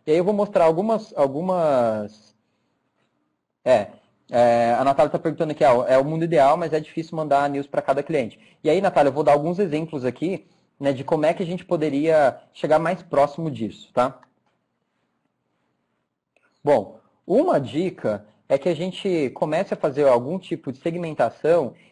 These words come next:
e de monitoramento com esses leads. Então, hoje existem uma série de plataformas que ajudam a fazer isso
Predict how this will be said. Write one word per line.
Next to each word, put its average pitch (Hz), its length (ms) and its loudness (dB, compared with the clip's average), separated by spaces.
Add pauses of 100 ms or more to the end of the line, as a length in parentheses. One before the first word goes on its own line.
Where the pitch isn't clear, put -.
e 143 80 -8
de 127 240 -8
monitoramento 180 920 -2
com - 100 -8
esses 175 280 -6
leads. 120 440 -6 (280)
Então, 202 160 0
hoje 220 220 -2
existem 190 400 -4
uma 175 120 -6
série 156 240 2
de 185 100 -6
plataformas 143 640 -2
que - 120 -4
ajudam 120 440 -2
a 151 80 -4
fazer 117 280 -4
isso 104 380 -8